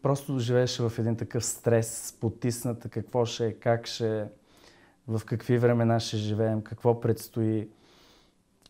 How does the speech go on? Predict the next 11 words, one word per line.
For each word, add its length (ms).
То 100
всъщност 480
месеци 340
след 220
смъртта 340
й 40
дойде 280
тази 300
тежка 300
пандемия, 580
която 800